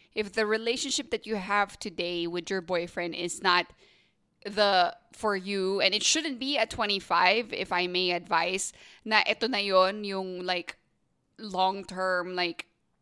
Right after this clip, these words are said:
till, you know, marriage, whatever plan mo, I would tell you to just be single. Just be single again. Uh, you're so young. There's so much more for you to experience. Um, and just, just find that, and just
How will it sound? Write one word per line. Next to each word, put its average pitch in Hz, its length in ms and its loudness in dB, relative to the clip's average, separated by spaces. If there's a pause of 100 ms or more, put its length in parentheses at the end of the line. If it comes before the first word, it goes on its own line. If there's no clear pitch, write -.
(140)
till, 190 640 -2
you 190 160 -8
know, 170 300 -4
marriage, 196 720 0
whatever 175 320 -2
plan 170 320 -2
mo, 170 240 -2 (480)
I - 160 0
would 269 140 -4
tell 285 200 -8
you 277 140 -6
to 233 80 -16
just 294 280 -4
be 349 120 -2
single. 202 640 -6
Just - 200 -6
be 320 120 2
single 254 420 -4
again. 185 540 -4 (560)
Uh, 202 200 4
you're 202 360 -4
so 269 400 0
young. 190 440 2
There's 185 200 -4
so - 160 0
much 240 240 -4
more 214 160 0
for 196 160 -8
you 196 160 -6
to 185 100 -2
experience. 180 840 -4 (520)
Um, 185 640 0 (120)
and 202 320 0
just, 208 280 -2 (140)
just 196 420 -4
find 202 500 -2
that, 175 400 2
and 185 300 -6
just - 240 -4